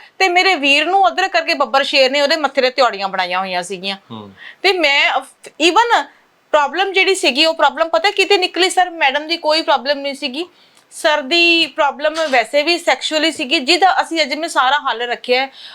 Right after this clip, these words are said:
Speaker 1: ਉਹਨਾਂ ਦੇ ਸੀਮਨ ਦੇ ਵਿੱਚ ਪਸ ਆਉਂਦੀ ਸੀ ਸਰ। ਜਦੋਂ ਮੈਂ ਮੇਨ ਦੇਖਿਆ, ਉਹਨਾਂ ਦੇ ਪਸਸ ਬਹੁਤ ਵਧੇ ਹੋਏ ਸੀਗੇ।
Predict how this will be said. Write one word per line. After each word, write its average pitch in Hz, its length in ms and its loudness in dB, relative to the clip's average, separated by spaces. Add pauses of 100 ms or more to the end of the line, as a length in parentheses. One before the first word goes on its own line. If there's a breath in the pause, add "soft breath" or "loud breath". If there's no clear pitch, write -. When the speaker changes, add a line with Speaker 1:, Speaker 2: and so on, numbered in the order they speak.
(160 loud breath)
Speaker 1:
ਉਹਨਾਂ 320 240 4
ਦੇ 370 180 0
ਸੀਮਨ 311 380 -2
ਦੇ 320 80 0
ਵਿੱਚ 302 180 -2
ਪਸ 294 300 -2
ਆਉਂਦੀ 185 240 -2
ਸੀ 202 120 -10
ਸਰ। 233 140 -4
ਜਦੋਂ 262 240 0
ਮੈਂ 294 120 -2
ਮੇਨ 262 320 0
ਦੇਖਿਆ, 277 280 0
ਉਹਨਾਂ 269 120 2
ਦੇ 285 80 -6
ਪਸਸ 269 460 0
ਬਹੁਤ 247 280 0
ਵਧੇ 247 240 0
ਹੋਏ 277 180 4
ਸੀਗੇ। 254 280 -4